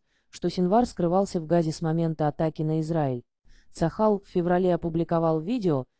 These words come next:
снятое десятого октября, на котором, как утверждается, видно, как он проходит по туннелю в Газе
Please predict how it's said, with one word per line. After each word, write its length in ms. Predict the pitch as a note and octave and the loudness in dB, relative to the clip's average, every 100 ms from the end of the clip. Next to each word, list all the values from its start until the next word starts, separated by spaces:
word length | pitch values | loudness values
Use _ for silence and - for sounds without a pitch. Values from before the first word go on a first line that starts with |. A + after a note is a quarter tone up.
| _ | _
снятое 440 | - G#3 A#3+ A#3 A3 | -4 0 2 2 0
десятого 540 | G3+ - G#3+ F#3+ F#3 | -2 0 0 0 -2
октября, 480 | F3 - F3+ C4 C#4 _ _ _ - | -2 -2 0 0 -2 _ _ _ -4
на 120 | E3 | 0
котором, 480 | F3 C4+ D4+ B3 F3+ _ - | 0 2 2 2 -2 _ -4
как 200 | F#3+ F#3 | -2 -2
утверждается, 680 | F3+ F3+ E3+ F#3 F3 F3 | -2 -2 2 2 2 0
видно, 280 | F3 F#3+ F3 | -2 0 0
как 200 | F3 F3 | -2 -2
он 120 | F3+ | 0
проходит 460 | F3 F3 F#3 F3 E3+ | 0 -2 0 -2 -2
по 100 | E3+ | -4
туннелю 360 | F#3 F#3 F3 D#3+ | 0 0 2 -2
в 80 | |
Газе 400 | D#3 G#3 A3+ A#3+ | 0 0 2 -2